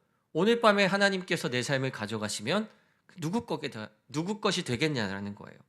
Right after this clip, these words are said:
하나님께 대하여 부요하지 못한 사람은 실패자라는 겁니다. 우리가 나의 힘으로 아무리 많은 것을 이루고 쌓았다 할지라도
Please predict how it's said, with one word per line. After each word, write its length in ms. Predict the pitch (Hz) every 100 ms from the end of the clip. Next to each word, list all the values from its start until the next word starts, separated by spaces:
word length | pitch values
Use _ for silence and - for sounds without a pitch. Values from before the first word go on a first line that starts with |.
| _ _ _ _ _ _ _ _ _ _
하나님께 760 | - 240 262 254 254 226 240
대하여 440 | 220 196 196 202 196
부요하지 540 | 165 202 202 185 180
못한 380 | 160 120 139 131
사람은 520 | 123 117 110 196 170 - _ _ _ _ _ -
실패자라는 800 | - 294 269 254 139 107 107 117
겁니다. 340 | - - - _ _ _ _ _ _ _ _ _ _ -
우리가 600 | 170 196 240 214 104 - _ _ - -
나의 320 | 139 180 233
힘으로 280 | 240 226 226
아무리 380 | 139 170 240
많은 340 | 220 143 185 208
것을 260 | 196 190
이루고 600 | 160 156 160 196 185 113 - _ _
쌓았다 440 | - 220 233 233
할지라도 920 | 185 202 202 151 135 185 196 107 -